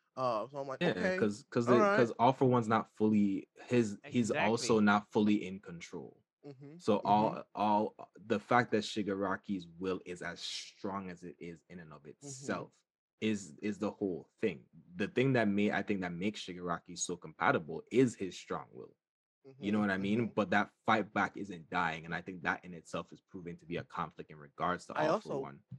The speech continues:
Speaker 1: I also think it's interesting, like, how, like, Bakugo, Bakugo had him shook,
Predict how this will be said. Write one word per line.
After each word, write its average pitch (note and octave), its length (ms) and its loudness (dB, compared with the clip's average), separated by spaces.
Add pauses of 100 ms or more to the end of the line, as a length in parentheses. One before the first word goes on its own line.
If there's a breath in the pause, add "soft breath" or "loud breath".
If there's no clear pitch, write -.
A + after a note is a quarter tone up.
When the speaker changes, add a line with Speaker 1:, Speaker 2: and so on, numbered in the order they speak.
(120)
Speaker 1:
I C#3 60 -6
also G#3+ 180 -12
think F#3 180 -12
it's C#3+ 100 -14
interesting, E3+ 380 -10
like, F#2+ 160 -14
how, A2 400 -8
like, A#2+ 160 -6 (100)
Bakugo, E3+ 420 -4 (140)
Bakugo E4+ 400 -2
had A#3 100 0
him D3 80 -4
shook, - 460 -12